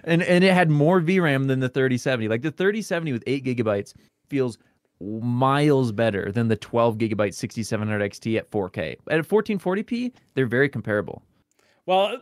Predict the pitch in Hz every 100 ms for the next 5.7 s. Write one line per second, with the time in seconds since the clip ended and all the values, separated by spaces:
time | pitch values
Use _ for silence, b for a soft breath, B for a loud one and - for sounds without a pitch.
0 | 214 208 208 185 262 214 220 190 160 185
1 | 170 156 127 - - 180 190 196 196 196
2 | 175 175 165 - 165 160 139 123 - -
3 | 123 101 87 85 117 107 147 135 113 110
4 | 120 107 104 113 107 110 - - 135 123
5 | 101 95 - 104 113 95 101